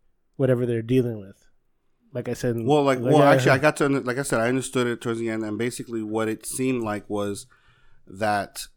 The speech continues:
Speaker 2: okay, so this is what I fully understood. When they finally saw the episode, and I, everybody talked, everything like that, I finally understood. So basically, when the blip originally happened and you lost half the population, um, all countries basically became more accepting. They're like,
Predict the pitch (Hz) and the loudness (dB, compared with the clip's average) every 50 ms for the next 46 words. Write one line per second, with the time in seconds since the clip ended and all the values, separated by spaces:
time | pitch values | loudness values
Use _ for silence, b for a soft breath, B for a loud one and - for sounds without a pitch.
0 | _ _ _ - _ _ _ _ - 120 110 113 110 - - 127 139 135 151 143 | _ _ _ -20 _ _ _ _ -12 -8 -4 -4 -4 -2 -2 -4 -4 -2 0 -2
1 | 127 117 - - 135 131 123 117 113 - 123 107 110 110 113 113 107 - - - | -2 -2 -2 -2 0 2 2 0 0 -2 -2 -2 -2 -2 -4 -4 -6 -8 -12 -12
2 | - - 143 156 156 156 - 151 139 131 123 - 120 - 127 117 113 110 110 104 | -4 -2 0 0 0 0 0 0 0 0 -2 -2 -6 -4 -4 -2 -2 -2 -4 -6
3 | 82 80 - - - - - _ _ _ _ - 120 123 123 120 113 - - 113 | -8 -12 -14 -20 -20 -20 -20 _ _ _ _ -4 -4 0 0 0 -2 0 0 0
4 | 113 - - 110 101 101 98 104 101 98 98 92 107 104 101 101 - 113 113 110 | 0 0 -2 -6 -6 -4 -6 -6 -6 -6 -4 -4 -2 -2 -2 -2 -2 -4 -4 -2
5 | 107 98 - - 117 110 104 B B B B B B B B B - 120 110 127 | -4 -6 -4 -2 -2 -2 -2 B B B B B B B B B -6 -4 0 0
6 | 127 127 - - - 127 127 120 117 107 107 113 110 110 110 107 107 107 104 104 | -2 -2 -2 -10 -8 -6 -6 -4 -4 -2 -2 -2 -2 -2 -2 -4 -4 -4 -4 -6
7 | 92 98 110 117 117 - _ _ _ - - 110 110 110 107 110 110 104 113 120 | -8 -4 -4 -4 -4 -4 _ _ _ -10 -6 -6 -6 -4 -6 -6 -8 -4 -2 0
8 | 120 117 117 - 110 104 104 104 101 98 101 101 101 104 110 113 110 - - - | 0 0 -2 -4 -6 -6 -6 -6 -8 -8 -10 -8 -8 -6 -4 -4 -6 -6 -6 -8
9 | 107 104 - - - 104 101 98 - 104 104 113 120 117 - - 104 98 98 98 | -8 -8 -10 -10 -10 -10 -10 -10 -8 -8 -4 -4 -4 -4 -6 -8 -8 -10 -10 -12
10 | - _ _ _ _ _ _ _ _ _ _ _ _ _ _ _ - 107 104 101 | -14 _ _ _ _ _ _ _ _ _ _ _ _ _ _ _ -4 -2 -2 0
11 | 104 101 98 98 98 - - 117 120 123 120 117 - - 127 123 117 - - 117 | 0 -2 -4 -6 -10 -8 -2 2 2 2 2 0 -2 -2 -2 -2 -2 -4 -6 -6
12 | 110 - - 110 110 - 117 101 101 110 101 101 98 - - - 104 101 104 101 | -6 -4 -6 -6 -6 -6 -8 -10 -10 -12 -10 -10 -14 -14 -10 -10 -8 -8 -8 -8
13 | 101 101 101 104 104 104 101 98 98 98 95 - - 107 - - - - - 143 | -8 -6 -6 -6 -4 -4 -2 -2 -2 -4 -6 -8 -10 -14 -14 -12 -12 -4 -4 -4
14 | 143 - - 95 90 90 95 98 101 101 104 104 101 101 98 | -4 -4 -10 -14 -14 -14 -16 -16 -12 -10 -8 -6 -6 -6 -8